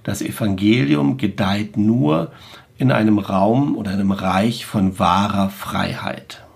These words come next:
Aber es ist eine Freiheit, die wir selbst wählen müssen. Es ist immer unmöglich oder unglaublich schwer, sich abzuwenden von dem, was das übliche Spiel in der Stadt zu sein scheint. Ich glaube, das ist so ein englischer Ausdruck.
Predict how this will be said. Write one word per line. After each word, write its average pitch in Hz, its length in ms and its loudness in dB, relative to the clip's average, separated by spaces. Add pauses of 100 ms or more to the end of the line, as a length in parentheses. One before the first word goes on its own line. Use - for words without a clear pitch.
(680)
Aber 113 320 2
es 170 120 -4
ist - 180 -2
eine 196 200 0
Freiheit, 113 680 -2
die 101 120 0
wir 101 160 4
selbst 95 640 -4
wählen 107 480 2
müssen. 90 460 -6 (340)
Es 107 200 0
ist - 380 -6
immer 143 320 2
unmöglich 113 800 2
oder 98 380 -2
unglaublich 110 680 2
schwer, 110 540 2 (320)
sich - 260 -4
abzuwenden 120 1040 0 (240)
von 104 240 0
dem, 113 320 4
was 110 160 -2
das - 320 -4
übliche 135 480 -2
Spiel 131 400 0
in - 140 2
der 107 120 4
Stadt - 360 -2
zu - 140 -6
sein 85 320 -4
scheint. - 440 -4 (220)
Ich - 120 -16
glaube, 95 200 -4
das 98 100 -2
ist - 120 -8
so 104 60 -2
ein 101 60 0
englischer 107 480 2
Ausdruck. 151 540 0